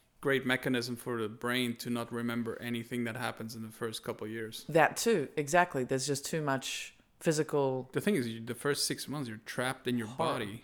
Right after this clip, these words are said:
Speaker 2: Yeah. You can't use it?
Speaker 1: No, like, they just have to carry you around. You're hungry, and you, you go like, "You don't get what I'm saying. I'm hungry."
Speaker 2: Yeah.
Speaker 1: Or, "Hey, I'm shitting myself," or whatever, you know?
Speaker 2: <laughs> You're just a prisoner.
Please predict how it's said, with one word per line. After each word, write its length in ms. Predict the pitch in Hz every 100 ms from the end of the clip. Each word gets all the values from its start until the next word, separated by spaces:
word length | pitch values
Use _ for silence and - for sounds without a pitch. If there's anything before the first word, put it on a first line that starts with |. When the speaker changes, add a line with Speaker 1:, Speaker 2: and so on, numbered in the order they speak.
| -
Speaker 2:
Yeah. 340 | - 165 220 151 - - _ _ _ _ _ - - - - -
You 60 | -
can't 260 | 247 240
use 240 | 127 135 202
it? 160 | 370 - - -
Speaker 1:
No, 300 | 139 196 139 113
like, 160 | 117
they 100 | 131
just 220 | 127 139
have 100 | 160 147
to 60 |
carry 360 | - 147 135 139
you 80 | 135
around. 340 | 120 117 147 127
You're 120 | 117
hungry, 540 | 127 135 139 143 139
and 100 | 127
you, 100 | 120
you 300 | 117 117 127
go 120 | 131 127
like, 120 | 117
"You 240 | 135 135 151
don't 220 | 160 135
get 180 | 151 147
what 160 | 147
I'm 140 | 143 123
saying. 720 | - 156 160 147 131 127 127
I'm 180 | 127 123
hungry." 480 | 127 156 139 - 127 -
Speaker 2:
Yeah. 340 | 156 170 208 147 - _
Speaker 1:
Or, 160 | 120 120
"Hey, 360 | 113 151 135 117
I'm 120 | 113
shitting 520 | - - - 175 151
myself," 560 | 117 107 - 113 107 120
or 180 | 107 110
whatever, 540 | 113 120 139 113 131 -
you 60 | 120
know? 160 | 117 123 -
Speaker 2:
<laughs> 220 | - -
You're 100 | 185
just 160 | 214 214
a 60 |
prisoner. 520 | 160 - 240 170 127